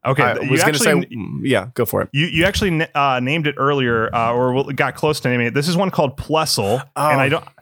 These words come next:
Speaker 1: I'm not
Speaker 2: Mm-hmm.
Speaker 1: gonna pull up Minun as well, but there's Plessel right here. He's the one with the plus signs on his
Speaker 2: Yep.
Speaker 1: cheek. There's Minun, who has the, uh, minus signs on his cheeks.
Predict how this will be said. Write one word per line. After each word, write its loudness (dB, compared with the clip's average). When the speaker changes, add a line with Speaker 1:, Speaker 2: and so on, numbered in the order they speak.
Speaker 1:
I'm 2
not 2
Speaker 2:
Mm-hmm. -2
Speaker 1:
gonna 0
pull -2
up -4
Minun 0
as 0
well, 0
but -6
there's 2
Plessel -2
right 0
here. -2
He's -2
the 0
one 0
with -4
the 0
plus -2
signs 0
on 0
his -2
Speaker 2:
Yep. 4
Speaker 1:
cheek. 0
There's 0
Minun, 0
who 0
has 0
the, 0
uh, 0
minus 0
signs 0
on -2
his 0
cheeks. -2